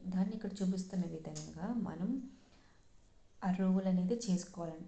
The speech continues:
చేసుకొని ఇక్కడ చిన్న చిన్న ముక్కల కింద కట్ చేసుకొని మన బొటక నీళ్ళతో just ఇలా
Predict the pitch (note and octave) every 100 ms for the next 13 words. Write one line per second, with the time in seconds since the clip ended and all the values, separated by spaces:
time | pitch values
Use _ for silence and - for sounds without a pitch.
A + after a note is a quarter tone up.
0 | - E3+ E3+ - G#3 G#3+ A3+ - F#3 F#3
1 | G3 G3 F#3+ - F3+ - E3 D#3+ F3+ F#3
2 | E3 - - E3 - - D#3+ F3 C#4 E4+
3 | - - - - - G3 F3+ F3 F3 A3+
4 | G3 F3+ - F#3 F3+ E3+ - A3 - G3
5 | - - F#3+ F3+